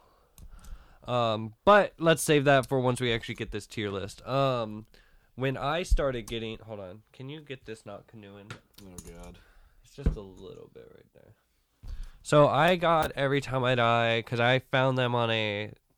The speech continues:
Speaker 1: uh, like, you know when music festivals used to do those, like, D V Ds or whatever?
Speaker 2: Oh, yeah.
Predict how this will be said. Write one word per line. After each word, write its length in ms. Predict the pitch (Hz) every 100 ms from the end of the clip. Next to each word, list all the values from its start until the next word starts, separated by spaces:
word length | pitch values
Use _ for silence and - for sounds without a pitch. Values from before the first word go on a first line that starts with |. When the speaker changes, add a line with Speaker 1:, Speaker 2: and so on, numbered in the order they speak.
| -
Speaker 1:
uh, 320 | 101 104 101
like, 160 | 104 - _ _
you 100 | 120
know 120 | 123
when 200 | 127 117
music 260 | 113 113 120
festivals 440 | 113 113 117 110
used 160 | 107 -
to 60 | 101
do 140 | 104
those, 200 | 104 104
like, 160 | 101 98
D 140 | 98
V 80 | 98
Ds 240 | 95 95
or 40 | 104
whatever? 400 | 101 104 107 113 -
Speaker 2:
Oh, 180 | 117 110
yeah. 200 | 95 92